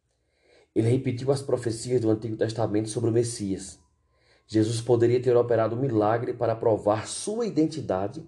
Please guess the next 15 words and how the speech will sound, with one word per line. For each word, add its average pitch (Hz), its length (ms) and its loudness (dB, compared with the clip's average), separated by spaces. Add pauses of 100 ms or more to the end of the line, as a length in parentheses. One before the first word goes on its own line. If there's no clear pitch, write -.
(580)
ou 135 160 8
mostrado 127 540 2
as 131 100 -4
cicatrizes 143 640 -6
em 143 100 -2
suas 143 280 -4
mãos, 92 420 -6 (480)
mas 90 180 -6
ele 104 120 6
não 120 120 6
fez 123 240 2
assim. 92 320 -4 (1040)
Em 104 80 -2
vez 101 240 6
disso, 110 420 -6